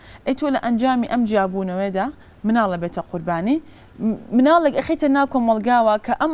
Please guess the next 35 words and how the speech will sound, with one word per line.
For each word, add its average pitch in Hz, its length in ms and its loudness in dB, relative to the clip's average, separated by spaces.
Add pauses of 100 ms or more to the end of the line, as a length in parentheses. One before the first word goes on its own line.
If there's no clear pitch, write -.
مناڵە 247 380 2 (140)
هەمیشە 240 460 0 (140)
دەرون 226 300 2
نەخۆشە. 220 560 -2 (540)
بۆ؟ 294 140 4 (420)
لە 233 120 2
نەبوونی 262 440 2 (100)
باوکێ، 262 460 2
لە 226 120 0
نەبوونی 233 340 2 (100)
دایکێک، 240 460 -2
ئاخەڵە 247 420 0 (100)
کێشێ، 247 400 0 (380)
ئەم 262 120 2 (300)
هەفتەیە 220 400 -2 (120)
سەرێتی 247 640 -2
بچێ - 260 -4
دایکی 226 320 0
ببینێ 233 360 -2 (120)
سێ 233 120 0 (120)
سەعات، 233 380 2 (340)
لە 208 120 0
شوێنە 220 320 0
ببینێم 233 460 0
هەفتەیە 208 380 -2
سەرێتی 220 400 -2
بچێ 226 240 -4
باوکی 220 300 2
ببینێ، 226 340 -4 (340)
هەمیشە 277 400 4
لە 294 120 0
بیری 285 340 2
ئەوەیە 247 500 6 (100)
کە 247 140 -2
ئەم 262 100 0